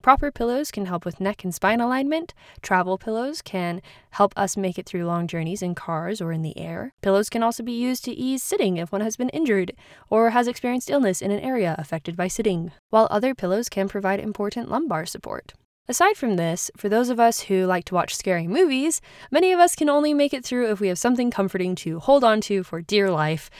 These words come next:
like a good pillow. We've already talked about the comfort that can come from stuffed animals in a different episode, and pillows can serve a similar purpose. After all, both are fluffy and can be hugged or clung to for dear life. Around the world, there are different standard sizes and shapes for pillows,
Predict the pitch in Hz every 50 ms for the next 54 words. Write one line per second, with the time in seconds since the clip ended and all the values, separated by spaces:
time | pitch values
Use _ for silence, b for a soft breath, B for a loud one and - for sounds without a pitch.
0 | B B B - - 269 - 208 190 - 185 170 151 - - - 190 - - -
1 | 202 202 - _ _ b b b b b 285 294 302 330 370 392 359 311 254 -
2 | 226 214 214 - 208 196 180 - 180 - - 190 175 180 - 185 180 - - -
3 | - 180 175 - - 180 180 185 180 - 165 160 - - 165 - - 285 349 349
4 | 302 247 214 208 208 214 214 - - - 196 180 190 190 220 247 - - 202 185
5 | 165 - - 170 - - 170 170 165 - - 170 170 - - 320 339 285 208 196
6 | 214 - - 240 240 240 - - 170 160 160 170 - 226 226 - - 160 160 160
7 | 190 - 311 359 - 160 - - - - - - 160 - - 196 214 220 220 220
8 | B B B B B B B - 320 359 339 - - 233 226 - 196 190 - 196
9 | 180 - 170 170 170 165 170 - - - 160 156 160 170 160 160 151 - 160 165
10 | 160 165 - - - - - - - - - 254 254 254 247 - 240 226 214 -
11 | - 170 165 - - - - - - - - _ _ _ _ _ _ _ _ -
12 | 214 226 254 269 254 226 226 262 285 269 240 220 220 208 233 - 262 240 226 -
13 | - - - 185 175 180 190 202 - - 160 160 175 180 202 208 208 202 220 -
14 | - 156 - - - - - - 294 330 - - - - -